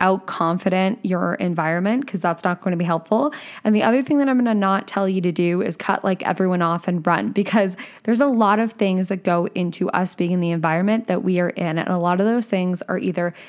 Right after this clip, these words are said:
lived experience, trauma, or privilege that we might have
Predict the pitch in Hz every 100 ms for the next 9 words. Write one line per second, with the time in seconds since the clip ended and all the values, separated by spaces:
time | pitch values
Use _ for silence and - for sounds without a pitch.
0 | - - 190 180 262 254 - 196 190 185
1 | 185 185 - _ - - - - 185 175
2 | 180 208 254 294 - - - _ 202 202
3 | 196 - 202 185 202 254 254 226 208 196
4 | 185 180 185 285 370